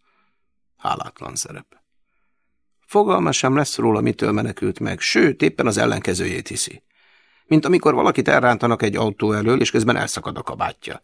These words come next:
Nem a kórházi ágyra gondol, amitől megmenekült, hanem az elszakadt kabátjáért nyavajog. Ahhoz, hogy tudja, mitől szabadult meg,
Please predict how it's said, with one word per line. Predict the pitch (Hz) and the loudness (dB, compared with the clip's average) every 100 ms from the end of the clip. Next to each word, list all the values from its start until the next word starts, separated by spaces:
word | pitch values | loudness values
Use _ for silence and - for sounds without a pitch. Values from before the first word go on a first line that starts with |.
| _ _ - - | _ _ -20 -2
Nem | 120 | 0
a | |
kórházi | 110 107 110 107 98 95 | 0 0 2 2 2 0
ágyra | 101 104 95 | 0 0 -4
gondol, | 90 95 95 110 | -4 -4 -2 0
amitől | 104 101 92 | 0 -2 -6
megmenekült, | 92 98 101 92 - - - | -6 -6 -6 -6 -2 0 2
hanem | 196 107 | 2 2
az | - | 2
elszakadt | 135 - - 107 101 | 0 -2 -4 -4 -4
kabátjáért | - 104 - - - - - | -4 -2 -4 -6 -6 -6 -8
nyavajog. | - - - - - _ _ _ _ _ _ _ _ _ _ | -10 -8 -8 -10 -14 _ _ _ _ _ _ _ _ _ _
Ahhoz, | - 110 95 | -6 -4 -2
hogy | 92 - | -4 -4
tudja, | 117 117 127 | -2 2 4
mitől | 123 123 123 | 4 2 2
szabadult | 120 - 123 117 123 120 | 2 2 2 2 2 2
meg, | 127 143 113 | 0 0 -4